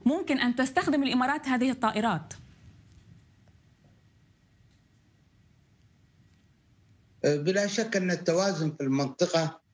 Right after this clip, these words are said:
Speaker 2: آه، اختلف ال-، الآن، وأصبح هناك أخطار كبيرة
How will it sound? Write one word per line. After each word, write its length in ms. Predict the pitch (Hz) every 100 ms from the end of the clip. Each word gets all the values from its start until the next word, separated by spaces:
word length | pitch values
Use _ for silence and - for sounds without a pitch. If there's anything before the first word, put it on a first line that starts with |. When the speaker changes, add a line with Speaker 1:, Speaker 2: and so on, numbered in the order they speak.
| _ _ -
Speaker 2:
آه، 600 | 127 123 120 117 117 117 117 - - -
اختلف 520 | - - 196 180 -
ال-، 100 | 117
الآن، 580 | 95 123 117 135 151 147 135
وأصبح 600 | 135 160 - 165 160 156
هناك 340 | 170 165 165
أخطار 340 | - - 185 180
كبيرة 540 | 180 160 202 143